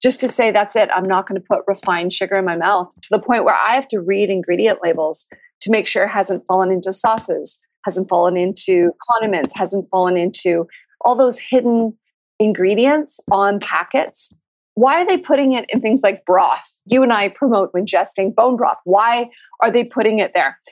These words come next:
So I just look at every label. I've learned all the names for sugar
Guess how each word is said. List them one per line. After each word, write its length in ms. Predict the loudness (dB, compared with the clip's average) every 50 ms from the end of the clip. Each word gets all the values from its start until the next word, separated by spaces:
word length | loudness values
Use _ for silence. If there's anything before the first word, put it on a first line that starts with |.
| _ _ _
So 200 | 2 2 4 4
I 140 | 4 2
just 300 | 2 2 0 0 0 -2
look 280 | -2 2 2 2 2 0
at 120 | -2 0 0
every 300 | 0 0 2 2 0 2
label. 380 | 2 2 2 2 2 2 2
I've 180 | 2 2 0 -2
learned 240 | -4 -4 -4 -4 -2 0
all 200 | 2 2 2 2
the 80 | 0 -4
names 480 | -4 -2 -2 -2 0 0 0 -2 -2 -4
for 140 | -6 -6
sugar 580 | -4 -4 -4 -6 -4 -2 0 0 0 0 -2 -4